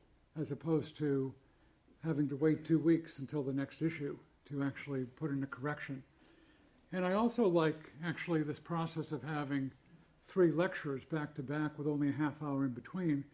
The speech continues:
'cause when I realize that I omitted something,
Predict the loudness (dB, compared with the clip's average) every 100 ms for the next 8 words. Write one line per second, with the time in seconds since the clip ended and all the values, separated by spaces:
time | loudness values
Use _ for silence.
0 | -20 _ _ _ -4 -2 2 2 2 4
1 | 2 0 -4 -4 -4 -2 0 -2 -2 -2
2 | -2 -4 -8